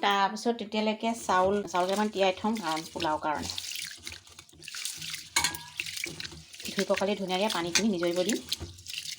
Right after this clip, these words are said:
আৰু সেয়া হৈ গ'ল, চানা বনাই ল'লোঁ। তাৰপিছত ইয়াত দিওঁ মই এতিয়া কেইটামান জলকীয়া,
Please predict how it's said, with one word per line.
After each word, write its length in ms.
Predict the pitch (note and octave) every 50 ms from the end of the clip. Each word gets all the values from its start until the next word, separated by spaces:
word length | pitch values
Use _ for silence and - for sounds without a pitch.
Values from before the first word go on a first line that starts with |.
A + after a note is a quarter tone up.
| - - - - - - - - - -
আৰু 140 | G#3 G#3 A3 A3+
সেয়া 220 | A3+ A3+ A3+ A3+ A#3+
হৈ 140 | A#3 G#3+ G#3+
গ'ল, 140 | G#3 A3+ A3+ -
চানা 280 | - G#3 F#3 G3 G3 G3+ G3+ G3+ G#3 G#3 G3+ F#3+
বনাই 280 | F#3 F3+ F#3 F#3+ F#3+ F#3
ল'লোঁ। 280 | F#3+ F#3+ G3 G#3 G#3+ G#3+
তাৰপিছত 480 | G#3+ F#3 F3 F3 F3+ F3+ - - G3 G3 -
ইয়াত 240 | G3 F#3+ G3 G3+ G3 F#3+
দিওঁ 160 | - F#3+ G3 F#3+
মই 120 | F#3+ F#3+
এতিয়া 160 | F3+ G3 F#3 F3+ -
কেইটামান 380 | - E3+ - F3+ F3+ F#3 F#3 F#3 F3+
জলকীয়া, 520 | F3 E3+ E3 E3+ E3+ E3+ - - F3+ F3+